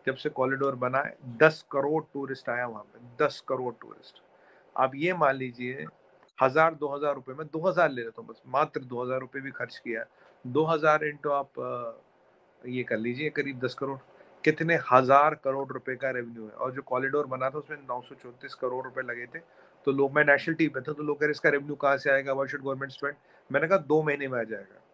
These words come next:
और आप देखिए, डेढ़ महीने में आ गया। तो इतना टूरिज्म का potential है। Tourism is a, is a very, very serious business। बस country के हालात ठीक होने चाहिए, outlook होना चाहिए, focus होना चाहिए। रेड्डी साहब अच्छा काम कर रहे हैं,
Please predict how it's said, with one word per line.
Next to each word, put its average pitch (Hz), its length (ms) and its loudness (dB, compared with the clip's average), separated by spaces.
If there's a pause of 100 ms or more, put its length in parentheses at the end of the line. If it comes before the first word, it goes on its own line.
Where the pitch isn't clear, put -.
(220)
और 143 120 2
आप 139 200 2
देखिए, 147 240 0
डेढ़ 147 200 2
महीने 139 240 -8
में 120 160 -8
आ 107 60 -6
गया। 120 160 -16 (880)
तो 175 120 0 (440)
इतना 214 300 8
टूरिज्म 175 360 0
का 170 120 0
potential 143 560 -2
है। 240 80 -6 (100)
Tourism 175 300 -2
is 196 100 -4
a, 196 40 0
is 185 140 -2
a 185 60 -2
very, 160 260 -4
very 170 200 -4 (140)
serious 143 260 0
business। 190 280 -8
बस 202 80 -2
country 147 400 4
के 170 120 0
हालात 135 420 4
ठीक 160 160 -6
होने 170 220 -6
चाहिए, 185 320 -16 (380)
outlook 131 360 2
होना 170 180 0
चाहिए, 170 220 -2
focus 131 380 -4
होना 160 140 -4
चाहिए। 165 220 0
रेड्डी 123 240 2
साहब 160 240 0
अच्छा 160 200 -6
काम 160 260 -2
कर 160 120 -14
रहे 165 180 -14
हैं, 165 80 -20